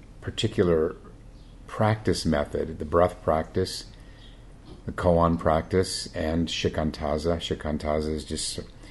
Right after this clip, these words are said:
could solve just, um, just basic awareness. Um,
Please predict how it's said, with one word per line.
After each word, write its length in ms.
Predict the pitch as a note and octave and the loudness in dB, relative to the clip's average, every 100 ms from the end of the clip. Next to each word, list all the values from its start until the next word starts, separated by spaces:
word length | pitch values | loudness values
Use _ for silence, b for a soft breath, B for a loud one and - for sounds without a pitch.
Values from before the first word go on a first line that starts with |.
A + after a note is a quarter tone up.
| B B | B B
could 180 | - C#2+ | -6 -4
solve 360 | - D2+ D2 D2+ | 0 2 2 0
just, 480 | E2 - - - | -2 -2 -4 -6
um, 320 | E2 D2+ C#2+ C#2 - - - - - B B B | -2 0 -2 -4 -10 -20 -20 -16 -16 B B B
just 300 | - - - | -8 -8 -4
basic 400 | - D#2+ E2+ E2+ | -2 -2 -2 -2
awareness. 840 | D2 C#2 D#2 D#2+ C#2 C2+ - - - - - - - - - - - | -2 0 2 2 0 -6 -8 -10 -12 -16 -20 -20 -20 -20 -20 -20 -16
Um, 240 | - G1+ | -10 -10